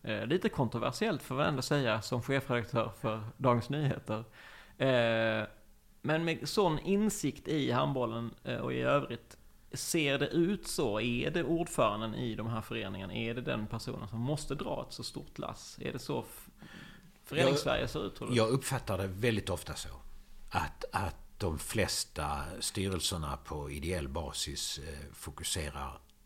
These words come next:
Speaker 2: enormt på ordförandens kraft och ordförandens insats. Eh, och det borde man försöka bygga på ett annat sätt, kanske. Eh, jag har inte den totala överblicken, men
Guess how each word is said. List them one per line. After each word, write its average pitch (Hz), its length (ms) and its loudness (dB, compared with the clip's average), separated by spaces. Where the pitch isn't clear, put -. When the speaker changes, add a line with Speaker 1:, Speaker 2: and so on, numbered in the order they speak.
Speaker 2:
enormt 90 640 -2
på 76 100 -4
ordförandens 71 720 -8
kraft - 420 -6
och 62 80 -8
ordförandens 65 600 -10
insats. - 680 -8
Eh, 82 600 -4
och 85 320 -2
det 87 240 2
borde 98 420 -2
man 73 200 -2
försöka 76 440 -6
bygga 80 460 -4
på - 120 -14
ett - 140 -12
annat 95 300 -6
sätt, - 640 -8
kanske. - 400 -10
Eh, 78 400 -4
jag 110 240 2
har 101 80 2
inte 117 140 -2
den 90 180 2
totala 82 520 -2
överblicken, 78 840 -8
men 85 380 -2